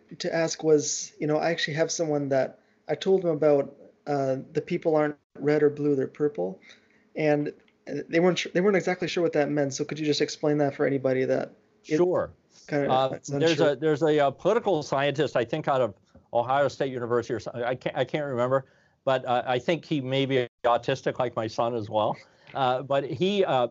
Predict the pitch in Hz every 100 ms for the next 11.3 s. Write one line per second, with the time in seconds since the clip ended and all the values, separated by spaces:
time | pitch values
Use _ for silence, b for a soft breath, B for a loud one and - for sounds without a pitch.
0 | - 143 151 147 151 156 156 151 165 202
1 | 202 - 131 123 120 107 _ _ _ _
2 | _ 143 156 170 220 - 180 160 165 151
3 | 135 135 117 127 135 135 120 123 117 117
4 | b b - 123 131 127 135 151 156 139
5 | 117 113 113 127 131 127 123 110 - _
6 | _ _ 135 127 127 117 143 139 - 165
7 | 151 131 113 120 135 - 175 180 180 -
8 | _ _ 156 160 175 180 - - 226 190
9 | 127 151 _ _ - 143 143 139 175 208
10 | 170 160 139 131 139 147 147 135 - 131
11 | 123 120